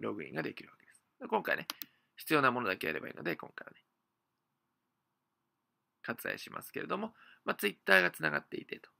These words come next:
Facebookつながっていて、最低限使うものだけね、つなげておけばいいんじゃないかなと思います。そうするとね、そのスコア自体、その影響力、ご自身の影響力も上がっていきますので、なるべく連携はさせておいてください。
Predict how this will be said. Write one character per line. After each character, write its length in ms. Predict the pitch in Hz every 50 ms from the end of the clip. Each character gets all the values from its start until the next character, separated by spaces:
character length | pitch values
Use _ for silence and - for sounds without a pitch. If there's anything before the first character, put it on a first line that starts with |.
| _ -
Facebook 400 | 139 139 135 120 - - - -
つ 40 | -
な 80 | -
が 80 | - -
っ 40 | -
て 120 | - -
い 20 | -
て、 140 | - - -
最 240 | - - 180 185 190
低 140 | 208 247 254
限 180 | 202 170 -
使 220 | - - - - 143
う 60 | 151
も 80 | 160 165
の 80 | 165
だ 80 | 156 -
け 100 | - -
ね、 140 | - - _
つ 100 | - -
な 120 | - -
げ 100 | - -
て 80 | - -
お 40 | -
け 120 | - -
ば 140 | - 190 180
い 80 | - -
い 40 | -
ん 20 |
じ 80 | - -
ゃ 20 |
な 100 | - -
い 40 | -
か 100 | - -
な 120 | 156 156
と 60 | - -
思 100 | - -
い 40 |
ま 60 | - -
す。 80 | - _ - - - - - -
そ 140 | - 233
う 20 | 226
す 100 | - 226
る 80 | 220
と 80 | - 233
ね、 160 | 226 269 - _ - - - - _ _
そ 60 | -
の 80 | 156 151
ス 140 | - - -
コ 160 | - 156 120
ア 180 | - - - - _
自 120 | - - -
体、 200 | - - - - _ _ _ _
そ 60 | -
の 60 | - -
影 200 | - 151 143 131
響 140 | - 131 123
力、 320 | 80 62 - - - - - -
ご 80 | -
自 220 | 107 107 - 151 151
身 60 | 180
の 140 | 226 254 -
影 200 | - 143 143 131
響 120 | 120 107 107
力 160 | 117 - 117
も 60 | -
上 60 | - -
が 100 | 98 -
っ 60 | -
て 80 | -
い 60 | - -
き 100 | - 50
ま 80 | -
す 120 | - - 196
の 60 | 214
で、 80 | 190
な 120 | 151 - 147
る 80 | 156
べ 100 | 151 165
く 160 | - - 208 151
連 200 | 143 120 107 113
携 160 | - 110 113
は 100 | 127 131
さ 120 | 127 - 123
せ 180 | - 117 104
て 120 | - - 123
お 60 | -
い 60 | -
て 100 | - -
く 80 | - -
だ 80 | -
さ 100 | - -
い。 60 | -